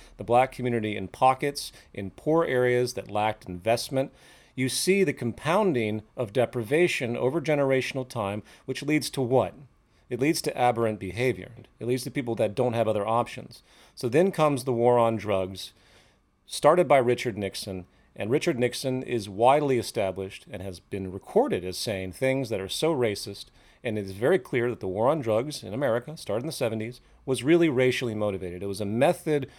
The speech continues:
to take control over the black community and disproportionately oppress them under this new policing project. And then the crack epidemic came. So you have people that do not have enough work. They can make more money selling crack.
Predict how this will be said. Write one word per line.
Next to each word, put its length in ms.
to 80
take 380
control 640
over 260
the 80
black 340
community 520
and 280
disproportionately 920
oppress 460
them 340
under 220
this 220
new 140
policing 680
project. 640
And 180
then 160
the 60
crack 480
epidemic 540
came. 480
So 200
you 160
have 300
people 400
that 260
do 100
not 300
have 420
enough 320
work. 380
They 120
can 180
make 320
more 220
money 300
selling 380
crack. 460